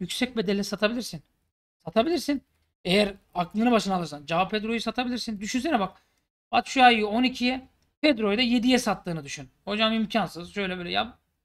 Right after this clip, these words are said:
Sattığını düşün. On dokuz milyon euro. Ben size sayayım şekerim. Coutinho'yu sadece kirala. Satın alma opsiyonu da koydurma. Bekao'yu altıya al. Orsolini'yi Rossi artı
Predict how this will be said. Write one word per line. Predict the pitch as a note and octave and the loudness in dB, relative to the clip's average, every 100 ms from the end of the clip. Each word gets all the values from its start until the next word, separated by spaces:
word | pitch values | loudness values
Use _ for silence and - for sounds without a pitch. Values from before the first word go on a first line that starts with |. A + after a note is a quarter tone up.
| _ | _
Sattığını | - D4+ - F#4+ | -6 -4 -4 -4
düşün. | C4 - D4 | -4 -6 -8
On | D#4+ F4+ | -6 -4
dokuz | D#4+ B3+ | -4 -4
milyon | B3 A#3+ G#3+ | -2 0 -2
euro. | E3+ C#3+ - _ _ _ _ _ _ - | -4 -8 -14 _ _ _ _ _ _ 0
Ben | B3+ | 4
size | D4 - D#4+ | 4 2 2
sayayım | D4+ F4+ F4+ | 4 4 4
şekerim. | C#4 A#3 B3+ C#4 _ _ _ _ - | 2 0 -2 -4 _ _ _ _ -2
Coutinho'yu | D#4+ E4+ D4 A#3 | 2 6 6 4
sadece | - - C#4+ B3 A#3 | 0 -4 -4 -2 -2
kirala. | - F#3 D#3 G3+ - | -2 0 0 -2 -10
Satın | - F3+ A3 | -10 -2 0
alma | A3 G#3+ | 2 0
opsiyonu | F#3+ G#3 F#3+ | -2 -4 -4
da | E3+ | -4
koydurma. | G3+ G#3 A#3 G3 - - _ _ _ _ _ _ _ _ _ _ _ _ | -2 0 2 0 -4 -12 _ _ _ _ _ _ _ _ _ _ _ _
Bekao'yu | A3+ B3 C#4 B3 G#3 - _ _ | 0 6 6 6 2 -4 _ _
altıya | A3 C4+ C4+ C4 A3 | -2 -2 0 4 4
al. | F#3 F#3 _ _ _ _ _ _ _ _ _ A3+ | 4 -4 _ _ _ _ _ _ _ _ _ 0
Orsolini'yi | C4 B3+ C#4 C#4 C4 G#3 F#3+ - _ _ _ F3+ | 2 2 2 4 4 0 -2 -12 _ _ _ -2
Rossi | A#3 D4+ - - A3+ | 4 4 4 0 4
artı | G3+ F#3+ - F#3 D#3 | 6 6 2 -6 -8